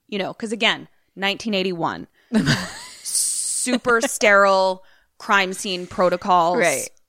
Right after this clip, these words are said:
Speaker 2: Yeah.
Speaker 1: Were not in place.
Speaker 2: They're
Speaker 1: They're
Speaker 2: just
Speaker 1: just
Speaker 2: picking
Speaker 1: carrying
Speaker 2: the
Speaker 1: it
Speaker 2: hand
Speaker 1: around.
Speaker 2: up with their
Speaker 1: Yep.
Speaker 2: hands.
Speaker 1: Oh, yeah.
Speaker 2: Wait,
Speaker 1: Yeah.
Speaker 2: picking the hand?
Speaker 1: Pick, picking their hand up with their hearts. So, <laughs> so the examiner is like, "What are you doing with this heart? You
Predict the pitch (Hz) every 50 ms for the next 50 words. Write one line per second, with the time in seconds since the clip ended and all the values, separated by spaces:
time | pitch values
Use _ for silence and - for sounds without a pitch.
0 | _ _ _ _ _ - 277 - - - 196 196 190 196 185 170 196 180 - -
1 | 127 - - 208 196 185 165 170 180 180 180 185 - - - - 247 247 247 -
2 | 240 202 185 175 175 180 170 - - 170 - 170 160 165 156 151 147 143 160 226
3 | 202 220 240 254 254 196 156 - - - 202 180 - 208 - 254 254 262 233 254
4 | - - - - 587 - - - - - 403 - - - - - - 523 415 359
5 | 320 - 392 359 359 359 320 349 349 - 359 - - 359 349 254 180 143 127 -
6 | - - - - _ - - - - _ _ - 277 - - - - - - -
7 | 247 233 214 208 208 202 - - - - - - - - - - 330 - - -
8 | - - - - - - - - _ _ - 571 508 - - - - 349 - _
9 | - 330 349 269 247 240 214 220 220 202 220 214 233 277 262 240 208 202 - 190
10 | 185 - - - - - - 247 480 - 587 539 381 - - 208 208 220 254 285
11 | 381 - 494 494 - - 571 679 698 - - - 285 415